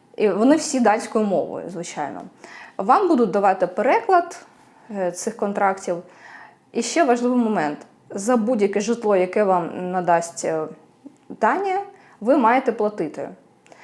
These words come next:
А саме, е, дві з половиною тисячі крон, датських крон приблизно, е, за людину.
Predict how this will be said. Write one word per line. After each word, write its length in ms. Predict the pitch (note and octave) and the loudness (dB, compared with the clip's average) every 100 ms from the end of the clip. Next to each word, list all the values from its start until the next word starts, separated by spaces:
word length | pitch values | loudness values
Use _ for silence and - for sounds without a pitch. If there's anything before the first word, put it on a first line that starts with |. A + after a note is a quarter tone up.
| - - - | -20 -20 -14
А 80 | G3 | -2
саме, 520 | D4+ F#4 A4 G4+ - - G#3 G3 F#3+ - - | 0 2 2 2 0 -4 -2 0 0 -2 -4
е, 140 | G3 | -6
дві 220 | F3+ G#3 | -4 -4
з 80 | A#3+ | -4
половиною 480 | - G#3 G#3 G3+ F3 | -2 -2 0 -2 -2
тисячі 640 | F3+ - F3 - E3+ D#3 D3+ - | -2 -4 -4 -4 -2 -2 -4 -12
крон, 500 | - G#3 C#4 A4+ F4+ | -4 4 4 4 0
датських 420 | A#3+ A#3 A#3 - - | 0 0 0 -12 -4
крон 300 | G#3+ G#3 F#3+ | -2 -2 -2
приблизно, 640 | F#3 E3+ F3 F3+ E3+ E3 - | -6 -2 -4 -4 -6 -6 -6
е, 380 | F#3 - - F#3+ | -6 -6 -10 -12
за 340 | F#3 A3 D4 | 0 2 4
людину. 400 | C#4 A3+ G#3+ C#3+ | 2 0 -2 -4